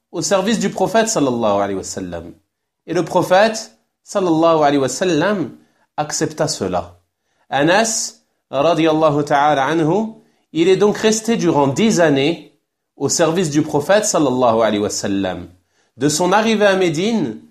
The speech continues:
et ce, jusqu'à sa mort, sallallahu alayhi wa sallam. Il a donc atteint par cela un rang éminent, car il fut éduqué par qui ?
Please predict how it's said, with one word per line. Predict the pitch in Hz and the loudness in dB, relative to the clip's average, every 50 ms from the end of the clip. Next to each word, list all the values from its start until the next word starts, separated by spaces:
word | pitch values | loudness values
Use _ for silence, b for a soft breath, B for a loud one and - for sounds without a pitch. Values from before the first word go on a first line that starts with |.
| _ _ _ _ - | _ _ _ _ -12
et | - 123 | -10 -8
ce, | 120 - - - 139 135 139 147 165 175 - - _ _ _ _ _ - | -6 -6 -4 -2 0 2 2 2 0 -2 -6 -12 _ _ _ _ _ -18
jusqu'à | 101 98 120 143 143 - 139 117 | -12 -8 -6 -6 -4 -2 -4 -4
sa | - - 113 104 | -2 -2 -2 0
mort, | 101 101 107 117 123 131 135 131 - - _ _ _ _ _ | 0 0 -2 0 0 -2 -2 -4 -8 -18 _ _ _ _ _
sallallahu | - - - 131 123 113 101 95 101 113 120 117 117 107 90 | -12 -6 -4 -2 -2 -2 -2 0 0 0 0 0 -2 -2 -2
alayhi | 85 90 104 110 113 113 104 104 | -2 -2 -2 -2 -2 -2 -2 -4
wa | 101 95 98 95 | -4 -6 -6 -8
sallam. | - - 104 95 85 82 85 92 92 87 82 82 - _ _ b b b b b b b b | -6 -6 -6 -6 -6 -6 -8 -8 -8 -8 -10 -14 -16 _ _ b b b b b b b b
Il | 110 110 | 0 0
a | 120 123 | 2 2
donc | 123 165 170 160 | 2 0 0 0
atteint | 160 143 143 - 160 | 0 -2 0 0 -2
par | - 123 - - | 0 0 -2 -2
cela | - - 127 120 120 123 131 143 147 143 - - _ _ _ _ _ _ _ - | -2 -2 0 2 2 4 2 2 0 -2 -8 -16 _ _ _ _ _ _ _ -6
un | 131 131 135 | -4 -4 -2
rang | 110 117 127 139 147 | 0 0 0 0 0
éminent, | - 190 190 160 131 117 110 117 131 135 131 120 - - _ _ _ _ _ _ _ _ | 2 2 2 4 4 2 2 2 0 0 -2 -4 -6 -12 _ _ _ _ _ _ _ _
car | _ - 151 143 | _ -4 -2 0
il | 165 165 147 | 0 0 0
fut | 160 - 220 220 | 0 0 0 2
éduqué | 202 156 165 175 - - 185 | 2 0 0 -4 -2 -2 -2
par | - - 143 - - | 0 0 0 -2 -2
qui ? | - - 113 107 107 - - | -8 -6 -6 -6 -6 -8 -18